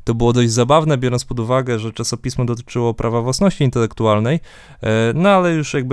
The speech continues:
tutaj, mm, to z-, zostawiam na marginesie. Źródło powinno być wskazane konkretnie. To znaczy, jeżeli jesteśmy w stanie wskazać,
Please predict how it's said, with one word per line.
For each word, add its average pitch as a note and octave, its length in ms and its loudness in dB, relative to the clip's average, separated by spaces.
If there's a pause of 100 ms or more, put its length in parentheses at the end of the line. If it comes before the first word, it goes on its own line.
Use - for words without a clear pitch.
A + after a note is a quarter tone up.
(160)
tutaj, B2+ 280 -4
mm, A#2 520 -4
to B2 180 -4
z-, A2+ 40 -8
zostawiam A#2+ 520 -4
na B2 80 -2
marginesie. B2 540 -2 (300)
Źródło G3 240 0
powinno E3+ 260 0
być D3 100 -4
wskazane C#3+ 340 0
konkretnie. C3 600 0 (320)
To B2 80 -6
znaczy, C3 260 -2
jeżeli C3+ 360 2
jesteśmy C3+ 400 -2
w - 40 -6
stanie B2 280 -2
wskazać, B2 720 0